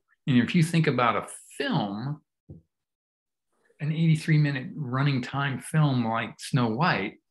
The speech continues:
and you're, and you're displaying a piece of art, or in our case, I think we have about four or five pieces of art. You know, what pieces of art are you gonna select to represent those eighty-three minutes of film? What are, what would be,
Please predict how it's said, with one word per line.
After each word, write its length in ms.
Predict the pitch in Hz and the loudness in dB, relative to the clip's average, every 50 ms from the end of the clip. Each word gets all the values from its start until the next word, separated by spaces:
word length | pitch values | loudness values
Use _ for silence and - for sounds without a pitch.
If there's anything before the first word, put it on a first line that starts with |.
| _ _ - _ _ _ _ _ _ _ _ _ _ _ _ _ _ _ - | _ _ -20 _ _ _ _ _ _ _ _ _ _ _ _ _ _ _ -8
and 160 | - 120 127 | -4 -2 0
you're, 240 | 139 143 131 143 156 | 0 0 0 -2 -2
and 200 | - 160 127 127 | -2 0 0 2
you're 120 | 135 143 139 | 2 0 0
displaying 600 | 127 120 - - - - 135 127 123 120 - - | -2 -4 -8 -8 -6 -4 -2 -2 -2 -2 -4 -4
a 100 | - 156 | -2 -2
piece 300 | 156 - - 156 147 - | -2 2 2 0 2 2
of 100 | 147 123 | -2 -2
art, 260 | 123 120 120 123 120 123 | 0 0 0 0 -2 -2
or 60 | 120 | -2
in 80 | 113 | -2
our 120 | 110 110 110 | -2 -4 -6
case, 300 | - - 113 107 101 - | -4 -4 -4 -4 -4 -6
I 60 | 104 | -10
think 180 | - 113 101 - | -8 -8 -6 -6
we 60 | 98 | -4
have 80 | 95 | -4
about 260 | 98 92 95 - - - | -4 -4 -6 -8 -8 -14
four 240 | - - 113 101 | -10 -8 -6 -6
or 60 | 95 - | -6 -4
five 220 | - 98 95 92 | -4 -4 -4 -4
pieces 300 | - - 92 80 90 85 | -6 -10 -10 -10 -10 -12
of 120 | 82 80 | -12 -10
art. 280 | 82 80 85 82 - _ _ _ _ _ _ _ _ _ - | -10 -8 -8 -10 -10 _ _ _ _ _ _ _ _ _ -6
You 80 | 123 | -6
know, 60 | 110 107 107 110 113 | -4 -4 -4 -6 -4
what 420 | 120 135 156 160 160 - - _ - | -2 -2 -2 -2 -4 -6 -12 _ -8
pieces 460 | - - 160 151 - - - 117 113 | -2 2 2 2 2 0 -6 -4 -4
of 120 | 120 - 123 - - | -6 -8 -8 -6 -4
art 280 | 127 135 135 131 - - | -4 -2 -4 -4 -6 -6
are 60 | 113 | -6
you 160 | 107 107 107 | -4 -4 -4
gonna 160 | 107 107 107 104 | -4 -4 -4 -4
select 640 | - - - 107 98 101 104 104 - - - - | -6 -6 -8 -6 -4 -4 -4 -6 -6 -10 -14 -8
to 100 | - 113 | -6 -4
represent 880 | 110 - - 147 135 123 123 - 117 107 98 104 117 117 113 107 104 - _ _ - | -4 -2 0 0 0 0 -2 -4 -6 -6 -4 -4 -4 -4 -6 -6 -8 -12 _ _ -2
those 280 | 117 104 101 101 101 - - - | -2 -2 -2 -2 -8 -10 -10 -8
eighty-three 680 | 117 117 120 117 117 113 107 - - 110 101 101 98 | -6 -6 -6 -6 -8 -8 -8 -10 -8 -6 -4 -4 -2
minutes 380 | 95 92 85 87 85 76 - - | -4 -4 -6 -8 -12 -12 -12 -14
of 120 | 87 - | -14 -14
film? 280 | - - - 87 82 82 _ _ _ _ - - - - | -14 -16 -16 -18 -18 -18 _ _ _ _ -20 -20 -10 -4
What 220 | 127 117 123 127 | -2 0 2 2
are, 160 | 127 120 120 - - - 165 | 2 2 0 -2 -8 -10 -2
what 240 | 175 160 190 - - | 0 2 2 2 4
would 160 | 175 151 127 | 2 2 2
be, 200 | 127 139 135 131 | 2 -2 -4 -4